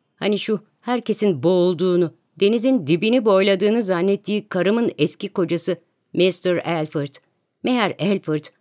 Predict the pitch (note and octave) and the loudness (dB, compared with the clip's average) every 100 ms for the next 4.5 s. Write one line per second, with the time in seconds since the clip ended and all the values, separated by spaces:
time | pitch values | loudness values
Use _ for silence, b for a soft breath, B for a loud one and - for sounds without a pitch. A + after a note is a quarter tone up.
0 | _ - G3 D#3 F#3 G3 F#3 G3+ G#3 E3 | _ -4 0 2 2 2 2 2 2 2
1 | G3 F3+ D3+ - C3 B2 C#3+ - - _ | 0 -2 -2 -6 -6 -6 -6 -6 -12 _
2 | _ - F#3+ G#3 G#3 - A3+ A3 G#3+ G3 | _ -6 -2 -2 -2 -4 -2 2 4 4
3 | F#3+ F3 F3+ - B3 C4+ A#3+ A#3+ A#3+ A3+ | 2 0 -2 -2 0 2 2 2 2 0
4 | G#3+ F#3+ A#2 B2 - | 0 -4 -4 -10 -18